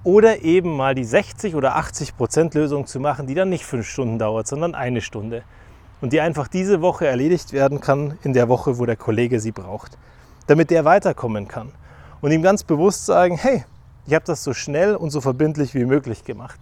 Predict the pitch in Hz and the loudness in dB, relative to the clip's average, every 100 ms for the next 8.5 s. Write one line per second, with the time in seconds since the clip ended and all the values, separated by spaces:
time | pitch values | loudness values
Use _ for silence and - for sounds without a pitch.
0 | - - 156 135 170 165 143 156 - 151 | -20 -14 -10 -8 -6 -4 -2 -2 -6 -10
1 | - 120 - 143 - - - - - 247 | -8 -8 -4 -6 -6 -16 -20 -8 4 6
2 | 247 202 165 196 160 - 131 120 185 - | 6 4 4 2 -2 -2 -2 2 0 -2
3 | - - - - 156 - 160 151 196 - | -10 -20 -20 -6 -4 -2 0 2 0 0
4 | 160 160 - 156 - 143 123 - 131 117 | 2 2 0 -4 -2 -4 -4 -4 -4 -6
5 | 117 123 113 131 - 117 - 110 - 127 | -6 -8 -6 -6 -6 -6 -4 -6 -4 0
6 | 147 - - - - 151 135 190 - 156 | 0 -2 -12 -20 -2 0 2 2 0 -2
7 | 123 117 107 113 117 - 117 104 110 107 | -2 -2 0 -2 -4 -6 -8 -6 -4 -4
8 | 98 - 95 98 113 | -4 -10 -12 -12 -14